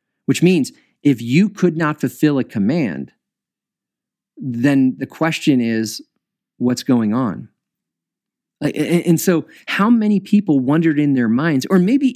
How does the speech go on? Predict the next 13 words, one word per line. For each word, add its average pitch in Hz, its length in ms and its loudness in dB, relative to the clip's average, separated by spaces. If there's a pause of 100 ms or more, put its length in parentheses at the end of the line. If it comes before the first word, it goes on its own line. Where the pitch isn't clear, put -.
even 208 320 0
out 160 200 -2
loud, 131 540 -4 (1500)
"Do 220 100 -2
you 240 40 2
think, - 380 -10 (100)
uh, 175 300 -2
Elizabeth 139 440 -2
has 131 320 -4
a 98 260 -4
dirty 117 340 0
little 110 160 -2
secret? 98 460 -6